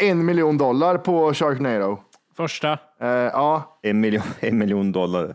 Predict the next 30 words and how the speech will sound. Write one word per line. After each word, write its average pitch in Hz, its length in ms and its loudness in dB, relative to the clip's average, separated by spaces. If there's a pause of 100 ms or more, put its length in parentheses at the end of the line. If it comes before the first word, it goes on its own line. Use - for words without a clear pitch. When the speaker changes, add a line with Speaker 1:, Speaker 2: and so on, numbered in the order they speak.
Speaker 1:
Det 107 60 -8
är 104 40 -8
fan 139 220 -2
inte 120 140 -6
mycket 123 260 -4
det. 95 240 -4
Speaker 3:
Jag 113 100 -2
har 139 60 4
även 165 160 0
varit 165 120 0
på 151 80 -2
bio. 131 420 0
Vi 135 160 -4
kan 131 120 -2
fortsätta 135 300 -4
prata 127 260 -4
om 113 60 -2
en 113 60 -2
film. 143 280 -4
Jag 104 120 0
har 120 60 2
ju, 123 320 0 (480)
jag 110 80 -4
har 123 40 2
ju 127 60 2
faktiskt 127 340 -4
sett, - 340 -4 (180)
eh, 113 300 0
den 113 240 2
nya 98 560 0